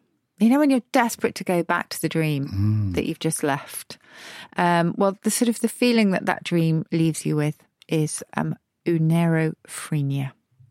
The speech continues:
Speaker 1: Isn't that
Speaker 2: Um,
Speaker 1: lovely? If, on the other hand, you have that horrible sinking feeling that you wake up, uh, from a, from a nightmare and it's still with you and you can't quite believe it's not true, that is malneurophrenia.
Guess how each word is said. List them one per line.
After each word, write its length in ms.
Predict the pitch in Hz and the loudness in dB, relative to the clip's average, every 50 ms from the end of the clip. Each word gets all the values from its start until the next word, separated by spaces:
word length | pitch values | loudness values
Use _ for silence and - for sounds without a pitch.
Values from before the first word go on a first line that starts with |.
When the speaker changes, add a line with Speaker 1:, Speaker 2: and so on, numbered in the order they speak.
| _ _ _ - | _ _ _ -4
Speaker 1:
Isn't 120 | - 220 | -2 0
that 20 | 233 | 2
Speaker 2:
Um, 80 | 220 | 4
Speaker 1:
lovely? 340 | 226 240 233 - 170 156 151 - - - - - | 2 2 2 0 -2 -2 -2 -4 -10 -16 -6 0
If, 260 | - 262 294 - - - _ _ | 2 2 2 2 0 -6 _ _
on 220 | - - - 233 226 | -4 -2 2 2 4
the 80 | 220 233 | 4 4
other 120 | 240 220 208 | 2 2 2
hand, 360 | 175 160 156 151 156 160 - - | 2 2 2 2 0 -2 -2 -2
you 140 | 180 180 | -2 0
have 160 | 170 170 196 185 | 0 0 -2 -2
that 160 | - - - - - - | -2 -4 -4 -6 -2 0
horrible 420 | 214 220 226 220 202 165 156 151 | 2 4 4 4 2 2 -2 -2
sinking 520 | 147 - - - 214 208 190 - 185 175 165 | -2 -2 0 2 2 2 2 2 0 -2 0
feeling 360 | - - 185 170 160 151 156 | 0 0 0 2 2 0 0
that 100 | 156 165 - | -2 -2 -2
you 120 | 175 165 | -2 0
wake 260 | 165 165 165 156 - | 2 0 0 0 -2
up, 200 | - - - - - - - - - - - - - - | -4 -6 -6 -8 -16 -20 -16 -14 -14 -14 -14 -14 -8 -4
uh, 360 | - 180 165 160 - - - 180 | 0 2 2 2 2 0 -2 -2
from 200 | - 202 185 175 | 0 2 4 4
a, 100 | 170 170 | 2 2
from 180 | - 185 180 175 | 2 2 2 2
a 20 | |
nightmare 640 | 165 180 190 208 - - - 147 147 151 151 151 - - _ - | 2 2 2 2 2 0 0 0 0 0 0 -2 -2 -4 _ -2
and 260 | 175 165 165 165 170 | 0 2 2 2 2
it's 200 | - - - - | 0 -2 -4 -2
still 200 | - - 190 180 | 0 0 0 2
with 200 | 180 180 175 - | 2 2 2 2
you 120 | 160 156 156 | 2 2 2
and 60 | 151 | 2
you 60 | 160 | 2
can't 260 | - - - - - - | 0 -2 -4 -6 -6 -6
quite 400 | - - - 202 190 185 - - | -8 -4 -2 0 0 0 0 0
believe 280 | 175 175 165 156 160 | 0 0 0 0 0
it's 180 | - - - - | -2 -4 -6 -6
not 180 | 170 165 - | -6 -6 -6
true, 360 | - - - 175 160 156 151 151 | -4 -2 0 2 2 2 2 0
that 260 | - 175 170 - - | 0 -4 -4 -4 -4
is 100 | 175 160 | -4 0
malneurophrenia. 1800 | - 165 165 165 170 175 180 185 190 190 185 175 170 160 160 160 - - 160 151 147 143 143 143 143 - - - 151 143 143 147 - - 156 147 | 2 2 4 4 4 4 4 4 4 4 4 4 2 2 0 -4 -4 -2 -2 0 0 0 0 -2 -4 -4 -6 -6 -6 -6 -4 -4 -6 -6 -6 -8